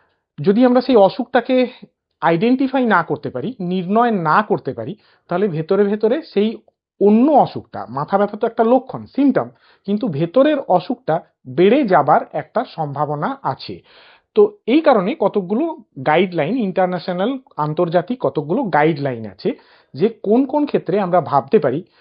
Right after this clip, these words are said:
মানে ডাক্তারবাবুরা বা জেনারেল মানুষ ভাবতে পারেন যে কি কি ক্ষেত্রে এই সেকেন্ডারি হেডেক বা অন্য ধরনের মাথা ব্যথা তৈরি হবার সম্ভাবনা রয়েছে, যেখানে তাকে তড়িঘড়ি ডাক্তারের কাছে যেতে হবে, একেবারেই উপেক্ষা করা যাবে না।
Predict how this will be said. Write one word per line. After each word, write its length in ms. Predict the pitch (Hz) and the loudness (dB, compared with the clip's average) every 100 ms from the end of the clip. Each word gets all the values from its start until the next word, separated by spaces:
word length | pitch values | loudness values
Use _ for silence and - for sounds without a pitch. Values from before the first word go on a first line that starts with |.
| _ _ _ | _ _ _
মানে 160 | 147 151 | -6 0
ডাক্তারবাবুরা 720 | 139 143 208 202 196 220 247 | 0 2 2 2 2 0 0
বা 200 | 160 156 | 0 -2
জেনারেল 540 | 127 123 151 196 277 | -2 -6 0 2 2
মানুষ 280 | 220 147 160 - _ _ | 0 -2 -6 -12 _ _
ভাবতে 360 | 107 156 160 233 | -2 0 2 0
পারেন 280 | 226 175 240 | 0 -2 -4
যে 120 | 196 | -6
কি 200 | 175 202 | -8 -10
কি 140 | 196 240 | -6 -4
ক্ষেত্রে 360 | - 226 240 277 | -4 -2 -4 -2
এই 220 | 196 185 | -4 -4
সেকেন্ডারি 600 | - 170 214 240 226 208 | -4 -4 -2 2 2 2
হেডেক 360 | 151 131 - _ - | -2 -4 -6 _ -2
বা 140 | 165 | 0
অন্য 460 | 165 - 160 190 254 | 0 -4 -2 0 0
ধরনের 360 | 202 185 190 | 2 0 -2
মাথা 280 | 180 135 156 | -6 -6 -4
ব্যথা 300 | 143 135 233 - _ _ _ _ | -4 -2 -4 -4 _ _ _ _
তৈরি 300 | 175 175 226 | 2 4 2
হবার 320 | 190 135 151 - | 0 0 0 -2
সম্ভাবনা 720 | - 151 131 131 147 151 170 | -8 -6 -4 -2 -2 -2 -2
রয়েছে, 500 | 160 151 156 - 117 - _ _ - | 2 2 2 -2 -12 -12 _ _ 0
যেখানে 360 | 175 190 262 | 2 2 0
তাকে 300 | 254 170 185 - _ | 0 -2 -6 -10 _
তড়িঘড়ি 500 | - 208 277 226 175 208 _ - | 4 4 6 4 2 -2 _ -2
ডাক্তারের 400 | 147 147 160 156 | -2 0 -2 -2
কাছে 260 | 151 156 254 | -4 -6 -4
যেতে 260 | 160 156 | 0 0
হবে, 220 | 127 95 92 _ | -2 -6 -20 _
একেবারেই 760 | - 160 - 226 147 143 247 262 - | -4 -2 0 2 2 2 2 -2 -10
উপেক্ষা 320 | 151 156 156 | -6 -6 -6
করা 200 | 135 170 | -4 -2
যাবে 220 | 175 107 | -2 -4
না। 120 | 95 | -12